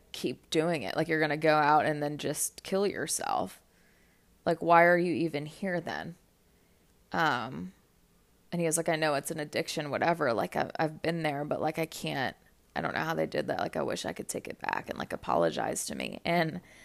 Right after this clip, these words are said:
if you knew my dad, like, that was, like, now that I say that out loud, I think <laughs> that's probably the only time that I ever heard an apology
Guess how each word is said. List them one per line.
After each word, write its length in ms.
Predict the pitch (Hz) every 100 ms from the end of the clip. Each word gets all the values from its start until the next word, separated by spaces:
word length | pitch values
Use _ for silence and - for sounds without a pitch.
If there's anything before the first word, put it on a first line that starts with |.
| - - - - _ _ _ -
if 200 | 156 180
you 100 | 180
knew 160 | 180
my 180 | 180 175
dad, 440 | 165 160 165 180
like, 260 | 175 160 156
that 160 | 147 156
was, 220 | 165 165
like, 340 | 151 143 - - _ _ _ _ _ -
now 120 | 170
that 120 | 175 220
I 80 |
say 180 | 190 -
that 160 | 160 165
out 160 | 151
loud, 320 | 95 101 175 165
I 60 |
think 160 | 170 214
<laughs> 100 | 247
that's 220 | 523 -
probably 320 | - 311 269
the 140 | 240 214
only 260 | 208 214
time 280 | 208 208 202
that 80 | 190
I 120 | 175
ever 240 | 151 170 180
heard 160 | 180
an 80 | 170
apology 680 | 165 165 170 170 165 160